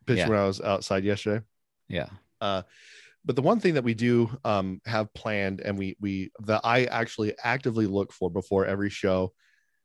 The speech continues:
Speaker 1: generally between now and the next show, or there's, like, a backlog of them, is our cheers segments.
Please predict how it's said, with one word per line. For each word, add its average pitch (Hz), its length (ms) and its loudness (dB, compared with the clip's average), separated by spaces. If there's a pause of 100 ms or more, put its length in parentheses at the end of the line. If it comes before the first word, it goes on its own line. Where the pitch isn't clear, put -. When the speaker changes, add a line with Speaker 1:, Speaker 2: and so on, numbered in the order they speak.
(120)
Speaker 1:
generally 120 480 2
between 107 640 -4
now 104 640 -2
and 95 140 -4
the 92 60 -2
next 101 280 0
show, 104 440 0
or 113 200 2
there's, 110 180 0
like, 92 100 -2
a 87 80 -4
backlog 92 720 -2
of 101 200 0
them, 90 260 -4
is 92 180 -2
our 90 100 0
cheers 87 440 -6
segments. - 640 -12